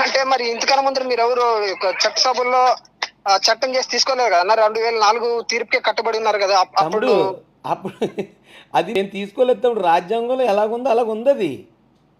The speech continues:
Speaker 1: ఆ.
Speaker 2: మేము తీసుకోలేదు, ఏ చట్టసభల్లోనూ మేము తీర్మానాలు చేసి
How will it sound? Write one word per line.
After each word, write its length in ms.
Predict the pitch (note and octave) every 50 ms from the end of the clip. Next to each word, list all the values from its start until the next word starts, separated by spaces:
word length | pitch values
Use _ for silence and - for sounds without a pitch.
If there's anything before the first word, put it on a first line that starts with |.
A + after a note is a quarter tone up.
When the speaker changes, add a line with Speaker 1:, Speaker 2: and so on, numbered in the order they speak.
| _ _ _ -
Speaker 1:
ఆ. 260 | G3+ G#3 F#3+ E3 D3+ -
Speaker 2:
మేము 200 | - D#3 F3+ G3
తీసుకోలేదు, 520 | - F#3+ G3 G3+ - - C4+ B3+ B3+ B3+ A#3
ఏ 140 | G3+ G#3 G#3
చట్టసభల్లోనూ 760 | G#3 G#3+ G3 G3 G#3+ F3+ A3 - G3 A3 G#3+ G#3+ A3+ A3
మేము 160 | A3 G#3+ G#3 F#3
తీర్మానాలు 480 | F3+ F#3 F#3+ F#3+ G3 G3 G3 G3+ G3+
చేసి 420 | G3 F#3+ G3+ F#3+ G3+ G#3 G3+ G#3